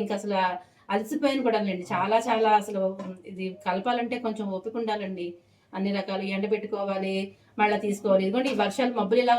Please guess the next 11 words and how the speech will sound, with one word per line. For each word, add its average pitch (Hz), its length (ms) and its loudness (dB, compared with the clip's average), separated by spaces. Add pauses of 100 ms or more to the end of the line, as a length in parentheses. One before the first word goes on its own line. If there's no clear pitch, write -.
వస్తూ 240 220 -2 (120)
ఉంటే 226 220 0 (540)
ఎండబెట్టింది 240 540 4
ఎప్పుడు 285 300 4
వర్షం 254 280 0
వస్తుందో 254 300 0 (100)
తెలియదు, 208 300 2 (120)
మనం 208 180 -2
అక్కడే 254 220 4 (100)
కాపలా 220 280 4 (100)
ఉండాలి. 180 340 -2